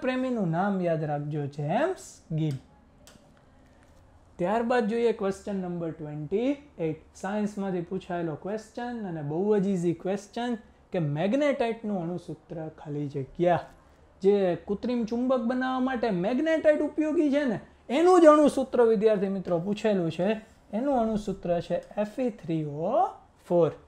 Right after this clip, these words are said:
તો કૃત્રિમ ચુંબક બનાવવા માટે મેગ્નેટાઇટનો ઉપયોગ થાય છે અને આ મેગ્નેટાઇટનું જ અણુસૂત્ર છે એફ ઈ થ્રી ઓ ફોર. ત્યારબાદ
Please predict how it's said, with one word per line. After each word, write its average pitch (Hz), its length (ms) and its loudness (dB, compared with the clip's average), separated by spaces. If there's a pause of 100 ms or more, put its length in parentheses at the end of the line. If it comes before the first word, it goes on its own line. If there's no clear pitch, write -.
(440)
તો 165 160 2
કૃત્રિમ 240 440 0
ચુંબક 247 380 0
બનાવવા 240 460 2
માટે 226 380 -2
મેગ્નેટાઇટનો 220 960 -4
ઉપયોગ 220 420 -4
થાય 208 200 0
છે 208 160 -4 (380)
અને 175 120 -2
આ 160 80 -2
મેગ્નેટાઇટનું 277 1040 4
જ - 20 0
અણુસૂત્ર 220 720 -2
છે 196 320 -2 (340)
એફ 254 280 -6
ઈ 226 140 0
થ્રી 151 400 -6
ઓ 220 400 0 (480)
ફોર. 147 240 -4 (2000)
ત્યારબાદ 220 480 -2